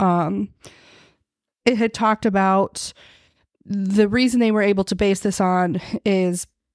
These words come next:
how fast Moses and Aaron,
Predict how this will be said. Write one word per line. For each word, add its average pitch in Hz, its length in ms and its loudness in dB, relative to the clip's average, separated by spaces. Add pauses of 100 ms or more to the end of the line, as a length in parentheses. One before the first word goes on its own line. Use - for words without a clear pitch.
(220)
how 240 800 0
fast 196 720 0
Moses 190 880 2
and 202 220 2
Aaron, 170 440 2